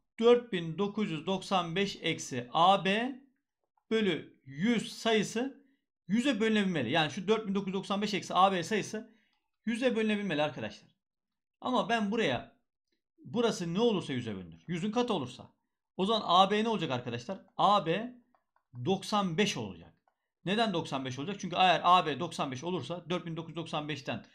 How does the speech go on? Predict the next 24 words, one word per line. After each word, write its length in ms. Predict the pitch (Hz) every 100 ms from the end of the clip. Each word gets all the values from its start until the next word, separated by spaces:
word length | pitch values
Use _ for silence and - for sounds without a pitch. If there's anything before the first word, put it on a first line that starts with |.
| _ -
doksan 320 | 170 170 165
beş 140 | 139 127
çıkarsa 500 | - 156 127 202 - _ _ _ _ 143
dört 280 | 208 208 -
bin 280 | 113 98 -
dokuz 320 | 160 202 196
yüz 140 | 190
kalır. 340 | 208 214 214 -
Dört 200 | 208 202
bin 100 | 175
dokuz 260 | 180 170
yüze 160 | 147 143
yüze 200 | 175 170
bölerseniz 600 | 180 202 151 151 220 214 _ _ _ _ 190
ne 100 | 214
gelir? 460 | 190 185 220 247
Kırk 180 | 202 160
dokuz 260 | 196 190 135
gelir. 180 | 123
Kırk 180 | 127 185
dokuz 200 | 170 208
da 100 | 220
C'ye 260 | 165 185 165
eşittir. 420 | 127 - _